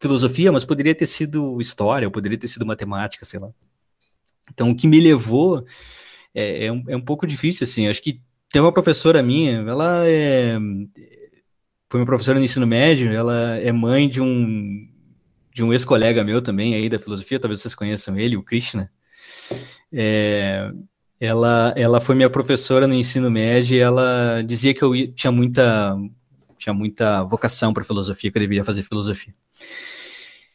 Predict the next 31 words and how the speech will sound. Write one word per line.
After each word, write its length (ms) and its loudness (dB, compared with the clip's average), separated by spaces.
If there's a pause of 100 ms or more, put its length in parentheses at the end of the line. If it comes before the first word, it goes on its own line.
(220)
E, 880 4
mas 200 2
assim, 300 6
também 260 4
acho 140 2
que 60 -6
uma 120 2
coisa, 320 4
né, 100 4
eu 60 2
sempre 260 -2
digo 220 -2
isso 220 -4
pras 260 -6
pessoas, 360 -6
é, 440 -4 (1000)
de 120 -14
fato, 340 2
assim, 180 -2
quando 480 0
na, 260 -2 (340)
eu 120 -4
tive 240 0
a 40 0
sorte, 520 0
né, 180 -2
na 100 -4
minha 180 -4
infância, 500 -6
de, 240 -6 (280)
na, 200 -4